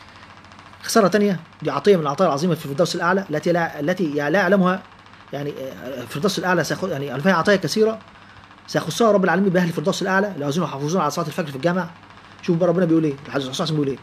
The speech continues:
هذا الحديث له خمس طرق كلها صحيحة. "إن في الجنة لشجرة يقال لها طوبى، يخرج منها حلل صفراء وبيضاء، ويخرج منها خيول ذهبية مسرقة بالدر والياقوت لا تبول ولا تخوض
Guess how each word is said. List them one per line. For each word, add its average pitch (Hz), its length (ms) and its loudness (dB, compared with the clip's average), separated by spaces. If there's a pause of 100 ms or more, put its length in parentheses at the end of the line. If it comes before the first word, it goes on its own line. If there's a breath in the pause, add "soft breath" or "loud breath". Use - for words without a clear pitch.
(140)
هذا 156 120 -4
الحديث 165 220 -2
له 165 60 4
خمس 185 260 -2
طرق 202 200 6
كلها 180 180 2
صحيحة. 147 320 -6 (680 loud breath)
"إن 170 100 0
في - 60 -2
الجنة 208 360 2
لشجرة 156 360 2
يقال 175 300 2
لها 160 160 4
طوبى، 160 320 2 (140)
يخرج 156 240 -4
منها 180 200 0
حلل 190 440 2
صفراء 185 340 -2
وبيضاء، 165 420 4
ويخرج 165 260 -2
منها 180 180 0
خيول 190 400 4
ذهبية 160 440 2 (380 loud breath)
مسرقة 170 480 0
بالدر 160 360 4
والياقوت 165 560 2
لا 180 220 2
تبول 180 300 2
ولا 170 180 4
تخوض 165 320 0